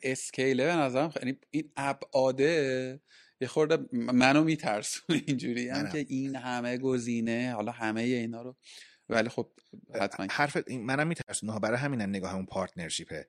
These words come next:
Speaker 1: مم.
Speaker 2: قرار نیست ما خلق کنیم، ما قراره که امکان رو ایجاد بکنیم هر کسی هم با برند خودش کار بکنه تو این اکوسیستمه. اون تجمیع، اه، ذینفعان در یک جایی به اضافهٔ خود اون زنجیره ارزش فروشنده و خریدار و ایناست.
Speaker 1: مم.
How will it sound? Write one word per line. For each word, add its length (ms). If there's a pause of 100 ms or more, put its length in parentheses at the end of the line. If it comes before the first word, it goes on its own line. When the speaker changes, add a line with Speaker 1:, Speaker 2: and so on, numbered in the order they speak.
Speaker 1:
مم. 240
Speaker 2:
قرار 240
نیست 160
ما 60
خلق 320
کنیم، 180
ما 120
قراره 300
که 160
امکان 440
رو 60
ایجاد 420
بکنیم 640 (380)
هر 180
کسی 240
هم 60
با 100
برند 280
خودش 300
کار 200
بکنه 280
تو 120
این 100
اکوسیستمه. 580 (360)
اون 220
تجمیع، 840 (400)
اه، 200
ذینفعان 1040
در 180
یک 220
جایی 360 (120)
به 180
اضافهٔ 360
خود 180
اون 120
زنجیره 420
ارزش 600 (500)
فروشنده 560
و 120
خریدار 420
و 40
ایناست. 360
Speaker 1:
مم. 120